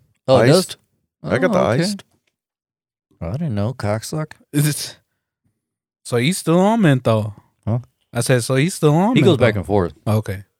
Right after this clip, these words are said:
Speaker 2: Yeah, I got a menthol one, and then I got the, you know, the apple cinnamon muffin
Speaker 3: Hmm.
Speaker 2: one. So
Speaker 1: I st-, I st-, I always stay menthol.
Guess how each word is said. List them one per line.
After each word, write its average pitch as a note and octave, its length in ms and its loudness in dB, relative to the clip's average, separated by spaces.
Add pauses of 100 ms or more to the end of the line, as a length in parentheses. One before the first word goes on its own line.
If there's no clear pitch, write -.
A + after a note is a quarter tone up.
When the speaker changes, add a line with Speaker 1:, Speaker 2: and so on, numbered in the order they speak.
(640)
Speaker 2:
Yeah, G2+ 120 -8
I G#2 40 -6
got A#2+ 200 0
a F#2 320 2
menthol B2+ 420 0
one, D3+ 220 0
and G#2 120 -2
then G2 120 -2
I G2 60 -2
got F#2+ 260 -2
the, E2+ 300 0 (720)
you F2 60 -8
know, E2 160 0
the D2+ 360 0 (180)
apple F#2 320 -2
cinnamon E2 380 -4
muffin D#2+ 420 -6 (200)
Speaker 3:
Hmm. G2 160 -10
Speaker 2:
one. G1+ 280 -16
So - 320 -20
Speaker 1:
I G2 80 -4
st-, G#2 260 -6
I - 40 -2
st-, - 240 -12
I G#2+ 120 0
always G2+ 300 2
stay F#2+ 260 -4
menthol. F2 440 -8